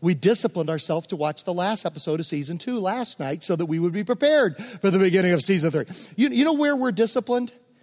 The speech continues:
In areas where we wanna be disciplined. We're disciplined in the areas where we want to be disciplined.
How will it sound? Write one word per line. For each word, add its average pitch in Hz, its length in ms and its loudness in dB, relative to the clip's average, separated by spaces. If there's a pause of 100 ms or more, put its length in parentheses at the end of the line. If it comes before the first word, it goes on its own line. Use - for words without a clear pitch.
(320)
In 196 140 -6
areas 196 440 -2
where 196 160 -4
we 196 100 -2
wanna 190 320 -4
be 139 140 -8
disciplined. - 640 -14 (1000)
We're 208 120 2
disciplined 170 720 -2
in 196 100 -2
the 202 120 0
areas 185 300 -2
where 196 120 -6
we 214 140 -4
want 226 460 -4
to 180 80 -6
be 147 120 -4
disciplined. - 640 -10